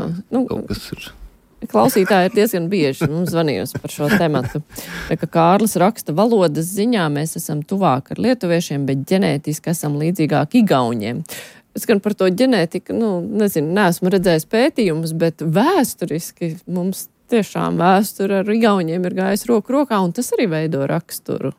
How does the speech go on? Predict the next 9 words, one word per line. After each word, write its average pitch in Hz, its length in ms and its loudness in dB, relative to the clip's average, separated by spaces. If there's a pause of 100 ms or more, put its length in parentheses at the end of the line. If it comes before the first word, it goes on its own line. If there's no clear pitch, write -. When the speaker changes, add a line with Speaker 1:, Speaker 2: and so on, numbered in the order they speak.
Speaker 1:
un 147 140 -4
attieksmi. - 1000 -4 (240)
Speaker 2:
Es, - 420 0 (720)
man 151 240 2
būs 127 140 4
grūti 131 220 4
pateikt, 180 520 -2 (380)
tiešām, 80 380 -2 (180)
jā, 82 240 -2